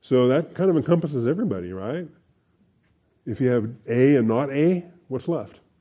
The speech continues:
Well, until God performs a miracle, there's nothing left. But in the church age, God creates some, a whole new thing. And there is a new creation that is neither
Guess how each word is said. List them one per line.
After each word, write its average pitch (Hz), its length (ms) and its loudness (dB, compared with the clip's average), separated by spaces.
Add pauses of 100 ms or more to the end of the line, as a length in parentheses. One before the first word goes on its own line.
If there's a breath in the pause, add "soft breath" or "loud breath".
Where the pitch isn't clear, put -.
(2250)
Well, 107 400 -2 (480)
until 135 400 0
God 127 360 -2
performs 120 520 -4
a 98 40 -6
miracle, 107 640 -6 (560)
there's 110 160 -6
nothing 107 340 -6
left. - 340 -20 (1080 soft breath)
But 120 100 -4
in 117 60 2
the 110 60 0
church 170 360 0
age, 160 280 2
God 135 440 0 (880)
creates 120 420 0
some, 113 260 -6
a 110 60 -8
whole 120 260 -4
new 110 160 -2
thing. 107 360 -14 (1160 soft breath)
And 117 140 0
there 127 140 8
is 117 100 4
a 120 80 4
new 123 220 4
creation 123 680 -4
that 104 120 -2
is 107 160 -2
neither 113 340 0